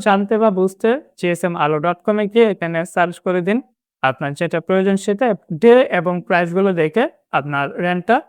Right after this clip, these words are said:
পারচেজ করে নিন, আপনার টুলটা পারচেজ করে নিন আপনার নির্দিষ্ট সময় অনুযায়ী। এছাড়া আরও বিস্তারিত বুঝতে চাইলে আমাদের এই নাম্বারে WhatsApp-এ যোগাযোগ করুন। তবে যেহেতু ঈদের ঝামেলা হয়তো বা রেসপন্স একটু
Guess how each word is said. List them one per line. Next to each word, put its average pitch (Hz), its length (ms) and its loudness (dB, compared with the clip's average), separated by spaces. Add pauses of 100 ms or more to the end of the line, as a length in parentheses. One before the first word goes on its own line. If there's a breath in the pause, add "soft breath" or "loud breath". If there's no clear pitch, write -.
পারচেজ 185 340 -2
করে 151 160 0
নিন, 220 180 0
আপনার 147 240 -6
টুলটা 180 240 -2 (140)
পারচেজ 175 320 -2
করে 180 200 2
নিন 262 100 0 (280)
আপনার 156 220 -4 (120)
নির্দিষ্ট 190 280 -2 (120)
সময় 156 300 -4
অনুযায়ী। 131 320 -4 (580)
এছাড়া 262 280 2 (100)
আরও 165 180 2
বিস্তারিত 180 340 -2 (100)
বুঝতে 185 260 -2
চাইলে 202 180 4 (140)
আমাদের 170 280 0
এই 165 100 -2
নাম্বারে 170 320 -2
WhatsApp-এ 185 420 0
যোগাযোগ 202 380 2
করুন। 254 200 4 (100)
তবে 160 220 2 (680)
যেহেতু 233 300 4
ঈদের 247 220 4
ঝামেলা 220 380 2
হয়তো 175 300 -2
বা 170 100 2 (420)
রেসপন্স 226 440 2 (160)
একটু 196 160 -4